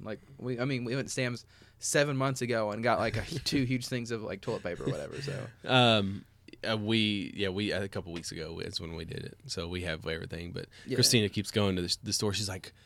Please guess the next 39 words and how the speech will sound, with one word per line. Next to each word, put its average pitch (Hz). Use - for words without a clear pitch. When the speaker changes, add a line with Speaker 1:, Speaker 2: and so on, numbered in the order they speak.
Speaker 2:
"I -
think 113
we 107
need 101
more 92
milk. 85
I 113
think 120
we 110
need 107
this. 98
We 127
need 131
ice 107
cream." 147
Speaker 1:
We -
have 135
two -
Speaker 2:
<laughs> 131
Speaker 1:
gallons 139
in 123
the, 117
in 117
the 113
fridge. 127
I 120
need 110
to 107
check 110
and -
see 113
if 98
they're 98
spoiled. 123
This 190
is, 165
this 254
is 233
<laughs> 160